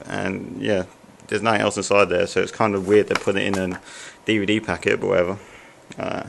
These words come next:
just give you a close-up of it a bit. Um, yeah, so that was a very quick unboxing of Assassin's Creed four Black Swa-, Black Flag, uh, the pre-order pack.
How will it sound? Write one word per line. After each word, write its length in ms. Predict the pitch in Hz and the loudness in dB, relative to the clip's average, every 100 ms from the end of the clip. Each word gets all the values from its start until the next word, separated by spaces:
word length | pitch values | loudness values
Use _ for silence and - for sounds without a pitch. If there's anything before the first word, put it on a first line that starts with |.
| - | -14
just 200 | - - | -18 -14
give 120 | 104 | -10
you 80 | 104 | -10
a 20 | |
close-up 440 | 107 107 104 104 101 | -6 -8 -6 -10 -12
of 140 | 107 113 | -10 -10
it 120 | - | -8
a 40 | |
bit. 180 | 113 117 - - - - - - - - - - - - - - - - - - - - - - - - - - - - - - - - - - - - - - - | -10 -10 -16 -20 -20 -20 -20 -20 -20 -20 -20 -20 -20 -20 -20 -20 -20 -20 -20 -20 -20 -20 -20 -20 -20 -20 -20 -20 -20 -20 -20 -20 -20 -20 -20 -20 -20 -20 -20 -20 -12
Um, 480 | 131 117 117 113 110 - - - - | -6 -4 -2 -2 -6 -12 -20 -18 -4
yeah, 180 | 135 - - - | -2 -2 -14 -6
so 240 | 101 95 | -2 -2
that 300 | 95 - 104 | -2 -2 -2
was 100 | 95 | -2
a 40 | |
very 180 | 92 104 | 0 0
quick 160 | 95 90 | 0 -4
unboxing 480 | 90 92 - 98 98 | -2 -4 -2 -4 -2
of 380 | - 98 92 - - - - - - - - - - | 0 0 -2 -12 -20 -20 -20 -20 -20 -20 -20 -20 -20
Assassin's 260 | - 143 127 | -4 -2 -2
Creed 140 | 127 | -4
four 200 | 123 117 | 0 0
Black 260 | 101 110 - | 2 0 0
Swa-, 360 | - 139 143 - - | -4 -4 -4 -8 -14
Black 240 | 120 127 - | -2 -2 0
Flag, 400 | 131 143 151 139 127 120 143 | -6 -4 -6 -12 -18 -18 -14
uh, 460 | - 104 110 110 113 107 - - | -6 -2 0 -2 -4 -10 -20 -12
the 200 | 110 107 104 | -8 -8 -8
pre-order 320 | - 110 113 | -2 0 0
pack. 180 | 117 | -4